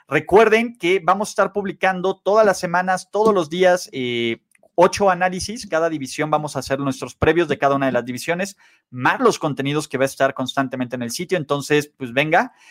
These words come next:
¿Qué más tenemos? Va a haber un switch en los horarios y, y en la programación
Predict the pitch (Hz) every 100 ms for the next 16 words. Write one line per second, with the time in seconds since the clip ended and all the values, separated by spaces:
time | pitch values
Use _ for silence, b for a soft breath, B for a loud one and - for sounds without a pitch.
0 | b _ 254 294 277 262 240 247 254 233
1 | 165 214 226 208 202 214 - 190 208 -
2 | - 160 143 - 131 131 151 214 - -
3 | 135 123 123 127 127 123 123 120 127 123
4 | 123 123 - 151